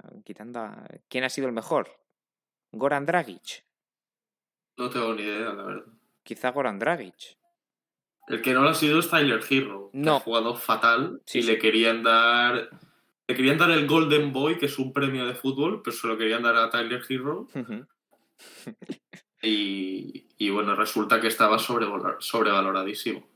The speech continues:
Speaker 2: Y lo digo muy oportunista, pero,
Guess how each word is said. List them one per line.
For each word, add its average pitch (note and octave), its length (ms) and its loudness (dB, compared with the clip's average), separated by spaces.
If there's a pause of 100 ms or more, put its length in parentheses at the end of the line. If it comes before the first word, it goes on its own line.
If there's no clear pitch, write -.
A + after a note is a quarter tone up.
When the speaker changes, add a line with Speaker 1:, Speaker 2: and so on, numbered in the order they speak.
Speaker 2:
Y G2 60 -4
lo F#2+ 120 0
digo G2+ 640 0
muy A2+ 300 4
oportunista, B2 800 2
pero, F#2 480 -2